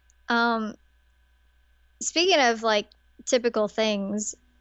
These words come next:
as we mentioned before, this does have, like, the typical love story situation that a lot of Korean dramas have, and that, like,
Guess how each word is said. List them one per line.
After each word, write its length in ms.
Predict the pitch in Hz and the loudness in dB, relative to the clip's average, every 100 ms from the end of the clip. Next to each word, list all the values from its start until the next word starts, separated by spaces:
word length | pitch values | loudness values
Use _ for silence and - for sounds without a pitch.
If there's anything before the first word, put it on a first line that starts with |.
| _ _ _ _ _ _ _ _ _ _ - | _ _ _ _ _ _ _ _ _ _ 0
as 180 | 262 254 | 2 4
we 140 | 254 | 2
mentioned 360 | 233 233 226 220 | 2 -2 -4 -4
before, 240 | 233 214 | -2 -2
this 200 | 220 226 | 0 -2
does 260 | 285 285 277 | 2 2 2
have, 320 | 247 226 214 | 2 2 2
like, 280 | 214 214 - | -2 -2 -4
the 100 | 214 | -4
typical 680 | 226 208 208 208 202 196 - | -2 -2 -2 0 2 0 0
love 260 | 214 208 202 | 2 2 2
story 720 | - 214 202 202 202 202 214 | 2 4 6 6 6 2 -2
situation 720 | - 226 208 208 196 196 214 | 2 2 6 6 8 6 4
that 120 | 208 202 | 6 6
a 80 | |
lot 180 | 202 202 | 6 6
of 140 | 202 202 | 6 4
Korean 320 | 214 202 196 | 4 4 4
dramas 380 | 202 196 196 - | 4 4 0 2
have, 260 | 196 196 | 2 4
and 140 | 196 196 | 2 4
that, 240 | 202 - | 4 4
like, 260 | 202 196 | 4 2